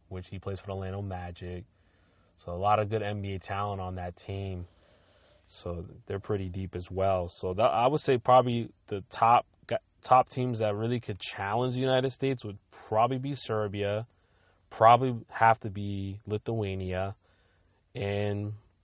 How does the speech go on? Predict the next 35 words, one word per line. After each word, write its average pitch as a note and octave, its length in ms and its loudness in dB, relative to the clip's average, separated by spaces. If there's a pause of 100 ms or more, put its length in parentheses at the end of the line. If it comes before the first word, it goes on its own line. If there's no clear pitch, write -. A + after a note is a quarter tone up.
(1080)
probably A2+ 300 4
France. A2+ 580 0
Those A2+ 160 0
are A#2+ 60 -2
probably B2 280 6
the G#2+ 140 -2
three A#2 240 -4
teams A#2 260 -4
I G2+ 140 2
feel G#2+ 260 -2
like G#2 240 2 (140)
really G#2 440 0
would F#2+ 200 -4
challenge F#2 560 -6
the F2+ 60 -12
United F2 320 -10
States E2+ 500 -14 (720)
and F2+ 160 -8
really F#2+ 240 0
give F#2 240 -4
them F2+ 320 -6 (360)
probably G2+ 360 0
a F2 80 -6
game G2 320 -6
to - 100 -10
the F#2 80 -6
point G2 340 -8
that F2+ 140 -8
they F2 80 -8
probably G2+ 420 0
might F2+ 180 -8
end F#2+ 120 -8
up F2 140 -10
beating F2+ 300 -10
them E2 240 -14